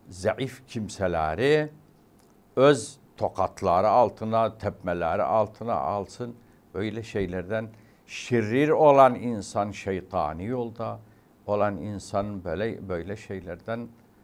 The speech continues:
e, hazzı olur, haz eder, hoşu gelir ve bu haletlerde bir türlü başkaları istidaf etmek, bir, e, bir türlü,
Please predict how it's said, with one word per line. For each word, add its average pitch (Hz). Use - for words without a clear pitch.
e, 80
hazzı 98
olur, 98
haz 110
eder, 98
hoşu 92
gelir 92
ve 92
bu -
haletlerde 127
bir 143
türlü 113
başkaları 95
istidaf 95
etmek, 110
bir, 135
e, 98
bir 139
türlü, 117